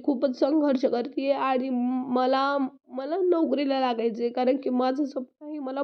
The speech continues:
पुढं जायचं, या गरिबी मला पार करायची. त्यामुळं मी हा व्हिडिओ बनवला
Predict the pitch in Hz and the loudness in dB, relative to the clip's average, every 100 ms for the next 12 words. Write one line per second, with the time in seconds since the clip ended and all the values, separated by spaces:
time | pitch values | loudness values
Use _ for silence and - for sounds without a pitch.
0 | 285 320 294 294 269 247 247 262 262 262 | 0 2 2 2 0 0 -4 -4 -2 2
1 | 269 269 277 277 294 285 330 269 269 262 | 0 0 0 0 0 0 -2 -2 -2 -2
2 | 247 240 - 311 285 - - - - _ | 0 -2 -4 -14 -14 -16 -20 -20 -20 _
3 | 277 220 233 240 240 247 254 254 254 220 | -6 -4 2 2 2 0 0 2 2 2
4 | 226 240 226 240 226 220 | 2 2 2 -2 -2 -4